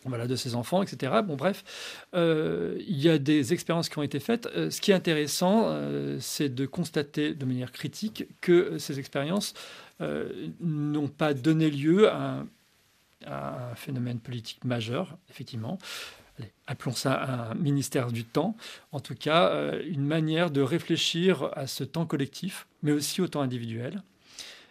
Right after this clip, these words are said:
et, euh, qui rentre en contradiction complète avec ce que l'on a dit avant, à savoir, euh, une forme de tyrannie, en fait, de l'instantanéité.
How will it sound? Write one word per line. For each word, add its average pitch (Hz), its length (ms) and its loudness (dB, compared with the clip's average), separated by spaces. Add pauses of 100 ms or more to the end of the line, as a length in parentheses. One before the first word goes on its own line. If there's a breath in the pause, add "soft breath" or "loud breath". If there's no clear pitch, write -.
(220 loud breath)
et, 147 320 2
euh, 147 240 -8
qui 165 140 2
rentre 160 280 -2
en 151 80 -2
contradiction 139 600 -4
complète 143 420 -4
avec 127 200 -6
ce - 60 -8
que 127 120 -6
l'on 120 120 -2
a 123 60 -2
dit 120 240 -6
avant, 139 380 0
à 147 160 -2
savoir, 127 680 -4 (460 loud breath)
euh, 143 280 -6 (400)
une 143 220 -6
forme 156 420 0
de 131 60 2
tyrannie, 139 560 2
en 131 80 2
fait, 147 260 -2
de 131 120 -2
l'instantanéité. 123 840 -4